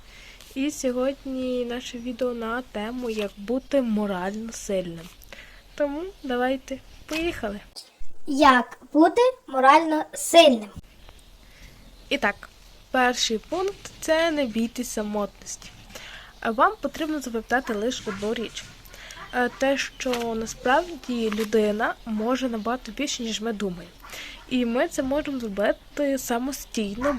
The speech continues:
Speaker 1: без іншої людини, без іншої допомоги. Тобто, якщо ви захотіли щось зробити, це реально зробити самим, без допомоги. І не потрібно не боятися того, що ми втратимо друзів,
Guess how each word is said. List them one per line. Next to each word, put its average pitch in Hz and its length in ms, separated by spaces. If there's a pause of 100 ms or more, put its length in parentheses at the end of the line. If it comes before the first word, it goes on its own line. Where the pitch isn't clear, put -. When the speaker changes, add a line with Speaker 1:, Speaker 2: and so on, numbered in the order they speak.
Speaker 1:
без 202 600
іншої 254 360
людини, 196 460 (460)
без 214 560 (260)
іншої 262 380
допомоги. 214 560 (880)
Тобто, 247 280
якщо 269 260
ви 302 100
захотіли 285 460
щось 254 220
зробити, 240 440
це 233 200
реально 208 420
зробити 220 420
самим, 214 580 (600)
без 220 280
допомоги. 220 760 (100)
І 220 220
не 214 200 (280)
потрібно 277 460
не 302 120
боятися 269 540
того, 294 300
що - 180
ми 240 100
втратимо 220 580
друзів, 254 520